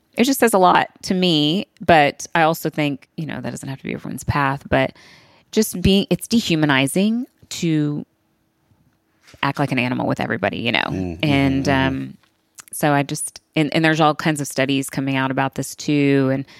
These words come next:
Speaker 1: about, um, you know, when you do finally fi-, it makes it harder for you to connect with someone in, like, a marriage kind of situation
Speaker 2: For
Speaker 1: or a
Speaker 2: sure.
Speaker 1: lifelong partner
Speaker 2: Yeah.
Speaker 1: because you have numbed and overstimulated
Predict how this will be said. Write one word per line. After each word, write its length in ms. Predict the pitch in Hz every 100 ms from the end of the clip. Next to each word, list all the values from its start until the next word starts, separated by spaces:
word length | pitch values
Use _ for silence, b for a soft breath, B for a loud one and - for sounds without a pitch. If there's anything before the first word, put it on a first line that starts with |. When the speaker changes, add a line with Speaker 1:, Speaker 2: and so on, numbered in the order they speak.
| B B B B -
Speaker 1:
about, 600 | 135 135 127 127 127 - -
um, 360 | 147 131 135 - _ _ _ _ -
you 80 |
know, 100 | 147
when 120 | 143 139
you 80 |
do 160 | 135 160
finally 420 | - 135 139 139
fi-, 120 | - -
it 80 |
makes 200 | 160 160
it 60 | -
harder 260 | - 151 147
for 140 | 156
you 80 | 143
to 80 | 127
connect 560 | - 131 123 127 -
with 140 | 139 -
someone 840 | - 131 127 123 - - - - - -
in, 120 | 160
like, 160 | 135 135
a 60 | 151
marriage 440 | 202 151 101 -
kind 140 | 135
of 60 | 135
situation 600 | - - 139 135 - 139
Speaker 2:
For 40 |
Speaker 1:
or 100 | 135 123
a 80 |
Speaker 2:
sure. 60 | 87
Speaker 1:
lifelong 460 | 151 147 147 139 139
partner 500 | - - 147 139 135
Speaker 2:
Yeah. 180 | B 80 73 B -
Speaker 1:
because 560 | 151 - 151 143 - - _ _ -
you 140 | 160
have 180 | 160 143
numbed 840 | 143 139 147 196 139 123 - - - _ _
and 160 | 151 139 160
overstimulated 1080 | 165 170 - 180 180 147 135 135 135 139